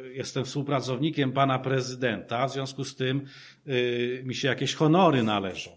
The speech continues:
prawda? Ale tutaj nie o to chodzi. Nie o to chodzi.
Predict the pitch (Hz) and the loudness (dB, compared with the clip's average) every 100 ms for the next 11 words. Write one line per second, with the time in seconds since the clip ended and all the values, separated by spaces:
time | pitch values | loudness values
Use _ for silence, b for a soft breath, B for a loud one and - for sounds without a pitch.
0 | - - 95 110 131 131 123 113 143 151 | -20 -20 -12 -6 -6 -6 -8 -8 -4 -2
1 | 147 151 165 180 180 170 185 117 - - | 0 2 2 0 -2 -2 -4 -4 -10 -20
2 | _ _ _ - B B B B 123 143 | _ _ _ -20 B B B B 0 2
3 | 165 165 165 175 160 135 - | 2 0 -2 2 2 0 -4